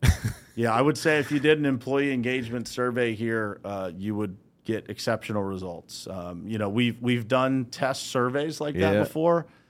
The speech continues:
Speaker 2: Um, we were selected as, you know, we've won a bunch of different awards for employee satisfaction and engagement and stuff like that. But yeah, it's, it, and, and man, it comes down to, it's just listening and being open, right? We live in this world where,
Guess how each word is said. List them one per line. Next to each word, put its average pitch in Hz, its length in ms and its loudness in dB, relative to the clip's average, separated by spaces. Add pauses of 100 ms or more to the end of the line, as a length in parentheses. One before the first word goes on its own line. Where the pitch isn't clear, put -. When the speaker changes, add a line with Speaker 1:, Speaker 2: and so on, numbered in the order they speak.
(220)
Speaker 2:
Um, 101 480 -2
we 123 180 4
were 117 600 2
selected 120 600 -4
as, 110 460 -2
you 120 80 -4
know, 107 80 -2
we've 113 180 0
won 127 140 2
a 120 40 2
bunch 117 300 -2
of 113 80 -4
different 107 300 -4
awards 104 400 -2
for 104 160 -8
employee 101 640 -4 (480)
satisfaction 113 840 -2 (180)
and - 20 -8
engagement 104 640 -6
and - 120 -12
stuff - 280 -4
like 101 160 -2
that. 110 280 0 (360)
But 147 80 0
yeah, 202 220 2
it's, - 280 -8
it, 135 220 -4
and, 156 240 -2 (100)
and 143 180 2
man, 180 200 2
it 127 100 -4
comes 156 260 0
down 143 340 -2
to, 90 280 -8
it's - 160 -14
just 190 220 -10
listening 117 560 -6
and 95 100 -8
being 113 240 -4
open, - 420 -6
right? 92 220 -12
We 110 120 -6
live 127 240 -2
in 127 80 -4
this 104 200 -6
world 107 340 -4
where, 92 340 -8